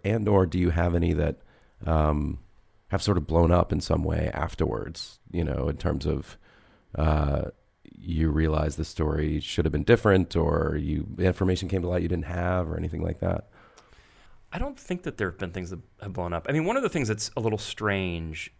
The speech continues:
Speaker 2: is watching, um, spending four months on something or five months and really immersing yourself in it. And then you have your piece, which kind of aspires to be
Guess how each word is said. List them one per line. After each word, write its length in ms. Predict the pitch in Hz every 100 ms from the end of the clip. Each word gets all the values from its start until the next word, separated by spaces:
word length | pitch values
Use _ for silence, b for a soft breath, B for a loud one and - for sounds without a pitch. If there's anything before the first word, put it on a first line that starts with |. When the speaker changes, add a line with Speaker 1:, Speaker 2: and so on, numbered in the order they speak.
| _ _
Speaker 2:
is 480 | 101 92 85 82 -
watching, 840 | 98 90 87 - 92 87 85 82 - -
um, 560 | 90 82 80 78 78 - _ _ _ _ _ _ _ _ _ _ _ _ _
spending 320 | - 120 104
four 400 | 104 - 98 95
months 340 | 90 85 82 85
on 140 | 82
something 340 | - 82 80 82
or 80 | 82
five 300 | 85 82 139
months 480 | 82 82 - - b b b _ -
and 600 | 90 82 80 78 78 - _ _ _ _ _
really 280 | 98 95 87
immersing 360 | 85 85 90 82
yourself 400 | 82 - 82 -
in 100 | 85
it. 160 | 78 -
And 180 | 87 85
then 480 | 82 78 78 80 - _ - - - - - - - - -
you 100 | 90
have 140 | 90
your 120 | 82 -
piece, 460 | - - 92 -
which 220 | 87 -
kind 160 | - 87
of 60 | 80
aspires 640 | 82 - 85 85 82 80
to 80 | -
be 500 | 87 82 85 85